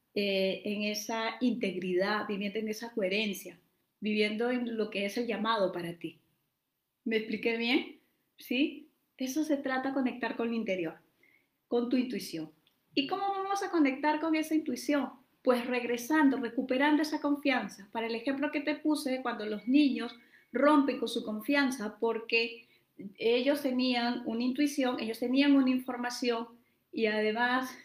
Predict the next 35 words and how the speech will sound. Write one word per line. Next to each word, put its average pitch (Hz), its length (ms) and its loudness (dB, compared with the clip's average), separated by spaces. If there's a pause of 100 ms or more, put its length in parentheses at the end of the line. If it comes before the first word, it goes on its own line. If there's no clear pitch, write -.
(140)
que 226 280 0
fue 240 520 2
invalidada 226 1000 4 (320)
por 277 460 4 (120)
el 196 340 -2
medio, 214 480 2
fue 233 220 -2
invalidada 220 760 -4
por 208 160 -4
el 190 100 -2
adulto, 220 560 0
en 202 80 -4
ese 196 220 -8
momento 214 400 -6
por 208 120 -6
la 196 120 -6
madre. 233 500 0 (240)
Entonces 233 340 -2
vamos 269 280 2
rompiendo 269 500 2
de 220 80 -2
esa 233 180 -6
manera 214 600 -2
esa 208 460 -6
conexión 202 640 -4
con 214 120 -8
nosotros, 196 420 -6
esa 214 180 -10
comunicación 214 800 -4
con 202 120 -4
nosotras 185 480 -8
mismas, 196 360 -6
con 190 120 -8
nosotros 180 460 -12
mismos. - 300 -14